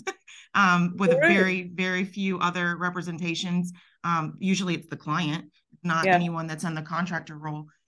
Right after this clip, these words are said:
Speaker 1: And yeah, I mean, I, I speak with a, a level of confidence that is, "I'm just here to get my job done. Whether it bothers you that I'm a woman or not is on you. You know,
Speaker 2: Mm.
Speaker 1: I'm just here to do my job."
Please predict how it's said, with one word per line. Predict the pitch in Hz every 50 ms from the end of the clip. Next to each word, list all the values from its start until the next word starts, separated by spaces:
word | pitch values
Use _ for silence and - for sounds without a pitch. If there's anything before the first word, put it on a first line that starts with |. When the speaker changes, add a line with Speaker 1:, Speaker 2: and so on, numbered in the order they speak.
| _ _ -
Speaker 1:
And | 175 175 180 180 175
yeah, | 208 233 - 262 165 151 -
I | 175
mean, | 190 180 180 170 175 - -
I, | 165 156 160 156 - - _ _ -
I | 170 170
speak | 175 - - 196 196 226
with | 214 185 190
a, | 190 180 180 180 180
a | 170 175
level | 175 180 180 180 185
of | 180 175 180
confidence | 185 185 190 220 214 226 196 185 185 185 -
that | 185 180 175 175 - _ _ _ _ _ -
is, | 180 190 180 175 -
"I'm | - 202 240
just | 254 247 233
here | 240 233
to | 214
get | 196 190
my | - 160 156
job | 151 156 151 151 156 156
done. | - 127 - - - - - _ -
Whether | 185 190 185 196 196
it | 175 -
bothers | 180 185 190 202 202 185
you | 208 208
that | 196 190
I'm | 190 180 180
a | 175
woman | 170 175 175 180 180 190
or | 185 175
not | 175 175 190 220 226
is | 190 175
on | 180 175 170 170
you. | 180 175 - - - - _ _ _ _ _
You | - 190 190
know, | 185 180 196
Speaker 2:
Mm. | 190 175
Speaker 1:
I'm | 165 160 151
just | 165 165 -
here | - 196 180
to | 180 175
do | 180 175
my | 175 170 170
job." | - 165 156 151 147 151 156